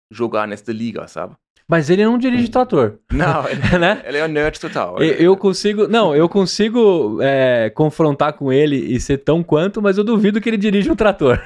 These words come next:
Speaker 1: É, com certeza não.
Speaker 2: <laughs> Não é algo tão fácil. <laughs>
Speaker 1: Então, esta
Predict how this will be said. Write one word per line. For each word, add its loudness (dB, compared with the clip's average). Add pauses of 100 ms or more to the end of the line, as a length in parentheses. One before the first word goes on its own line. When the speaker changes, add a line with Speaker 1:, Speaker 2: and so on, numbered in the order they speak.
(140)
Speaker 1:
É, -2
com -6
certeza -4
não. 0
Speaker 2:
<laughs> -
Não 0
é 2
algo 0
tão 2
fácil. -4
<laughs> 0 (1160)
Speaker 1:
Então, -8 (520)
esta -10